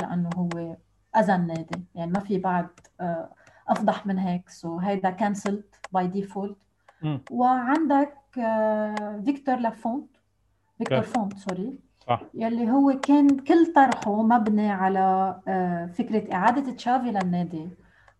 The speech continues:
Speaker 1: وإنه يكون ال-، ال-، الكامبين تبعيته مبنية على، على تشافي وعلى بعض، آه، الأمور يلي عن جد ما كانت solid، especially financially.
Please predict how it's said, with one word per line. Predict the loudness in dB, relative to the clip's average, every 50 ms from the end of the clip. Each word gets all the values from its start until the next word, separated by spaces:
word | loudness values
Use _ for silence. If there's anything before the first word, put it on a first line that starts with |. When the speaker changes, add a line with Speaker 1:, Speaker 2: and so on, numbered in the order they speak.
| _
Speaker 1:
وإنه | -6 -4 -2 -2 -2 -2
يكون | -4 -6 -4 -2 -2 -2 0 -2 -2 -2 -2 -4 -4 -6 -6
ال-، | -4 -2 0 0 0 -2 -2 -4 -6 -6 -8 -10 -8
ال-، | -6 -6 -4 -4 -4 -6 -6 -8 -10 -10
الكامبين | -12 -14 -14 -8 -6 -6 -6 -2 -2 -2 0 0
تبعيته | -2 -2 -2 -2 -4 -4 -4 -4
مبنية | -4 -4 -6 -4 -4 -2 -2 -2 -2 -2
على، | -4 -4 -4 -2 -2 -2 -2 -2 -4 -6 -10 -14 _ _ _ _
على | -6 -4 -2 -2 -2 -4
تشافي | -6 -8 -6 -4 -4 -4 -4 -2 -2 -2
وعلى | -2 -2 -2 -2 -2 -2 -2 -4 -4
بعض، | -4 -4 -2 -4 -4 -8 -12 -16 _ _ _ -8
آه، | -6 -6 -4 -6 -6 -8 -10 -14 -16 _ _ _ _ _ _ -8
الأمور | -4 -2 2 2 2 2
يلي | 2 2 2 2
عن | 0 0 2
جد | 2 0 0
ما | 0 -2 0
كانت | 2 2 2 2 0 -2 -4 -2
solid، | 0 0 0 -2 -4 -8 -18 _ _
especially | -20 -20 -20 -10 _ -4 -2 0 0 0 0 -2 -2
financially. | -2 -2 0 0 0 0 0 -2 -4 -8 -10 -12 -14